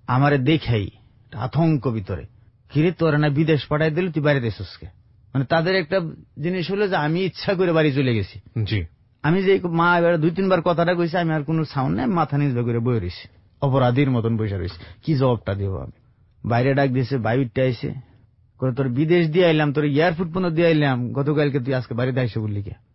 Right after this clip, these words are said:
Speaker 1: আর কি করবার চাস? আর কত ক্ষতি করবার চাস? তোর লেগে সবকিছু শেষ করে ফেলাইছি আমরা।" যে আমার তো দোষ নাই, বিষা দিছে আমারে, গলা কাটা বিষা, আমি কি করতাম?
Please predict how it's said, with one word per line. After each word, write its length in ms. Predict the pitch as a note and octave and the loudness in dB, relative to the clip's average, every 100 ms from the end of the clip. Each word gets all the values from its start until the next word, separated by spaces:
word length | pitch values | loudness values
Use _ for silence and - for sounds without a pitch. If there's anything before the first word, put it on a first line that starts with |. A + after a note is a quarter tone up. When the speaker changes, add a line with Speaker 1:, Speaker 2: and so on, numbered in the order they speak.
| _ | _
Speaker 1:
আর 180 | C3+ D3 | -2 -2
কি 160 | C3+ C#3+ | 0 -2
করবার 300 | B2+ B2 A#2+ | -2 0 -2
চাস? 180 | G2+ A2 | -4 -6
আর 80 | A2+ | -6
কত 180 | D3+ D#3+ | -6 -4
ক্ষতি 280 | C#3+ C3+ B2+ | -4 -2 -2
করবার 280 | A#2+ A2 G#2 F#2 | -2 -2 -4 -6
চাস? 140 | F2 - _ _ _ - | -12 -14 _ _ _ 0
তোর 120 | C#3 | 2
লেগে 200 | C#3+ C#3+ | 4 2
সবকিছু 480 | - G#3+ - F3+ D3 | 0 -4 -2 0 0
শেষ 220 | C3 A#2 | 0 -2
করে 200 | B2 A2+ | -2 -2
ফেলাইছি 360 | G#2+ G2+ F#2 G#2 | 0 -2 -2 -4
আমরা।" 200 | G2+ - - _ _ B2+ | -4 -6 -14 _ _ -2
যে 160 | B2 | 2
আমার 260 | C3 C3+ B2 | 2 4 2
তো 120 | B2+ | 0
দোষ 280 | A#2+ A#2 - | 0 0 0
নাই, 180 | G#2+ G#2+ | 0 2
বিষা 300 | A#2 A#2+ A2+ | 0 2 2
দিছে 240 | A2+ G#2 | 0 0
আমারে, 380 | G#2+ A2 G#2+ F#2+ - _ - | 0 0 -2 -4 -10 _ -2
গলা 220 | C3 B2+ | 2 2
কাটা 200 | A2+ G#2+ | 0 -2
বিষা, 240 | A2 G#2 A2+ | -2 -2 -2
আমি 160 | A2+ | -2
কি 100 | G#2+ | -4
করতাম? 460 | G#2+ G2 G2+ G2 | -6 -8 -10 -12